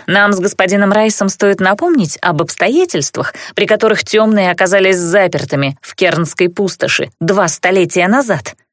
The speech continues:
«Но прибывают же в оплот настрийские темные, которые могут рассказать, что в наше время все изменилось», не уступал министр. Я лишь криво улыбнулась. «Настрийские темные,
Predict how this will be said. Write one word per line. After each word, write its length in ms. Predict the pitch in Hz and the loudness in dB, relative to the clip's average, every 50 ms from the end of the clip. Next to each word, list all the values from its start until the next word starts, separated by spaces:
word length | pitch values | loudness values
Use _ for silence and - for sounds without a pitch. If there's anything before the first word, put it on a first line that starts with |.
| _ _ _ _ _ _ _ _ _ _ _ _ _ _ _ _ _ - | _ _ _ _ _ _ _ _ _ _ _ _ _ _ _ _ _ -2
«Но 340 | 170 175 180 175 170 160 | 0 0 2 2 2 2
прибывают 720 | 135 - 143 226 214 180 170 160 156 202 269 330 311 226 175 | 0 0 -2 -4 0 0 2 2 4 4 4 4 4 4 2
же 200 | 147 147 156 160 | 0 0 0 2
в 80 | 131 143 | 2 2
оплот 420 | 151 151 - 160 180 185 175 175 | 2 2 2 2 2 2 0 0
настрийские 720 | 156 147 156 151 - - - 170 160 143 - - 170 165 156 | 0 -2 -2 -2 -2 -2 -2 0 0 -2 -4 -2 -2 -2 -2
темные, 540 | - - 156 156 170 170 160 156 147 143 | 0 0 0 2 2 2 0 0 0 0
которые 320 | 135 151 143 - 165 160 156 | 0 -2 -2 0 0 0 0
могут 260 | 165 170 151 160 - | 0 0 0 0 0
рассказать, 540 | 147 156 143 - - 156 139 156 160 151 - | 0 -2 -2 0 -2 0 2 2 0 0 -2
что 300 | - - - 147 139 139 | -4 -4 -2 -2 0 0
в 80 | 131 131 | 0 0
наше 260 | 165 156 147 - 165 | 0 0 0 0 -2
время 320 | 143 151 165 165 165 151 | 0 0 0 0 0 -2
все 240 | 147 - - 165 160 160 | -2 -2 -2 0 0 0
изменилось», 720 | 151 160 190 220 254 277 240 170 127 127 - - - - - - - - _ _ _ _ _ _ _ _ _ - | 0 2 2 2 2 2 2 0 0 -2 -2 -4 -6 -8 -12 -18 -20 -20 _ _ _ _ _ _ _ _ _ -4
не 160 | 165 165 165 | -2 -2 0
уступал 560 | 156 151 147 - - 175 175 - 151 135 143 | -2 -2 -4 -4 -6 -6 -4 -2 -2 0 0
министр. 640 | 143 147 151 151 135 131 131 - - - - - - _ _ _ _ _ _ _ _ _ _ | 0 0 0 0 0 -2 -4 -6 -8 -10 -14 -14 -16 _ _ _ _ _ _ _ _ _ _
Я 300 | 160 160 156 180 226 285 | -4 -2 0 0 0 0
лишь 240 | 285 277 - - - | 0 -2 -4 -6 -4
криво 320 | - 175 185 185 180 180 | 0 0 2 2 2 2
улыбнулась. 760 | 180 180 175 165 143 139 139 127 123 123 127 - - - - _ _ _ _ _ _ _ _ _ _ _ _ _ _ _ _ _ _ _ | 2 2 0 0 0 0 -2 -2 -2 -2 -4 -6 -8 -8 -12 _ _ _ _ _ _ _ _ _ _ _ _ _ _ _ _ _ _ _
«Настрийские 840 | 160 160 160 160 151 - - - 160 165 160 151 135 - - 160 143 135 | -4 -2 0 0 0 -2 -2 -2 -2 0 0 0 -2 -2 -2 -2 -2 -2
темные, 560 | - - 151 175 175 160 139 123 123 120 | 0 0 0 0 2 0 0 -2 -2 -4